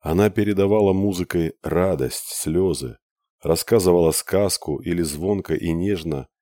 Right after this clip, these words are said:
как падающие капли воды, передавала о чём-то, что проносилось в душе, как проносится тень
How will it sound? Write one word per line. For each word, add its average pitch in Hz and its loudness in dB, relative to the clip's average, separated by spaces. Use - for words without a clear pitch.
как - -6
падающие 80 0
капли 78 -2
воды, 76 -2
передавала 78 0
о 71 -2
чём-то, 71 -6
что - -8
проносилось 76 -4
в 65 -14
душе, 65 -8
как - -6
проносится 76 -4
тень 95 -8